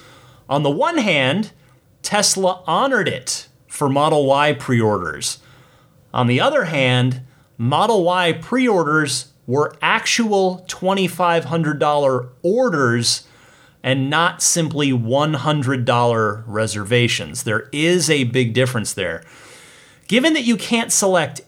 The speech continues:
anything now when you make a one hundred dollar Cybertruck reservation, not the trim anymore, not the full self-driving package anymore, that actually does give me some hope that, yes,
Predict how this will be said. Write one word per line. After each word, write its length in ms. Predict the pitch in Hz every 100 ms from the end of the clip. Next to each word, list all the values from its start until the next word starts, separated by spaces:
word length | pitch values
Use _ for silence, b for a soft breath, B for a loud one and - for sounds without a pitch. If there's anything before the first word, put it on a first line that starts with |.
| _ _
anything 880 | 208 294 330 269 165 151 127 117 113
now 580 | 120 170 170 98 69 120
when 220 | 127 123 123
you 80 |
make 240 | 123 120 120
a 60 |
one 260 | 117 113 117
hundred 280 | 110 113 104
dollar 480 | 107 101 101 92 85
Cybertruck 680 | - 135 104 101 - 101
reservation, 760 | 107 95 101 92 92 - 101 123 123 B B B B
not 300 | 117 127 131
the 80 | 123
trim 520 | - 190 226 240 233
anymore, 600 | 220 226 214 208 208 202
not 260 | 180 147 -
the 80 | 127
full 220 | 151 139
self-driving 720 | - 127 127 147 156 160 156
package 420 | 156 147 143 131
anymore, 600 | 127 127 123 117 113 110 B B B B B B
that 260 | 120 226 339
actually 500 | 339 - 269 233 180
does 540 | 123 165 190 226 170
give 300 | 127 190 175
me 200 | 180 180
some 300 | 160 165 135
hope 380 | 123 196 190 123
that, 280 | 123 131 131
yes, 800 | 123 170 226 131 - - -